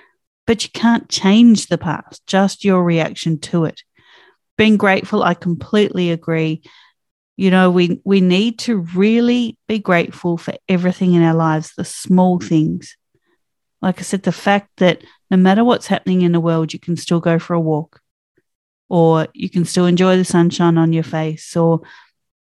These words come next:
enjoy a nice meal or a bottle of wine, whatever it is, there's something there for you. Once you capture that gratitude, it builds your health, it builds your wealth,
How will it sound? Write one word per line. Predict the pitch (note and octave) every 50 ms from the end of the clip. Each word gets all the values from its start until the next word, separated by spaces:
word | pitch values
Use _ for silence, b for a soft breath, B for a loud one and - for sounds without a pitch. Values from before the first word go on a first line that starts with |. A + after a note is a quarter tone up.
| _ -
enjoy | G3 G3 F#3 - G3+ G3+ G3+ G3
a | F#3
nice | F3+ F3+ F3 E3+ - -
meal | F3+ F3 E3+ E3+ E3 E3
or | E3 E3 E3+
a | E3+
bottle | E3+ F3+ F3+ F3+ F#3 F3+
of | F3 F3
wine, | F3+ E3+ E3+ E3 D#3+ - - F#3+
whatever | G3+ G3+ F#3+ G3 G3 G#3 G#3 A#3 B3 A#3
it | G#3+ F3+
is, | F3 F#3 F#3+ E3+ D3+ D#3+ - - - _ _ _ -
there's | F3+ E3+ -
something | - - - G#3 G#3+ G#3+ - - - A3+ A3 G#3+ G3+
there | F3+ E3+ E3+ E3+ F3
for | - - - F3 E3+
you. | D#3+ D#3+ F3 F3+ E3 b b b b b b b b b _
Once | G#3+ A#3 A#3+ - -
you | D4+ C#4 - -
capture | - - G3+ - - - - A3+ G#3+
that | G3 F3 - - _
gratitude, | _ F3+ E3+ E3 E3 F3 E3+ - - - E3 D3+ D3+ D#3 - _ _ _ _ _ _ _ _ _ _ _ _ _ _ _ _ _ -
it | A3+ A3+ - - - _ _ _ _
builds | - A3 A3+ A#3 A#3+ B3 A#3 G3+ - -
your | F#3+ F3 F3
health, | F3 - F#3 G3+ - - - - - - - _ _ _
it | - F3+ - - _
builds | - A3+ B3 C4 B3 - -
your | F#3 E3 D#3+ D#3+
wealth, | D#3 F3+ A#3 C#4 B3+ - - F#3+ - - -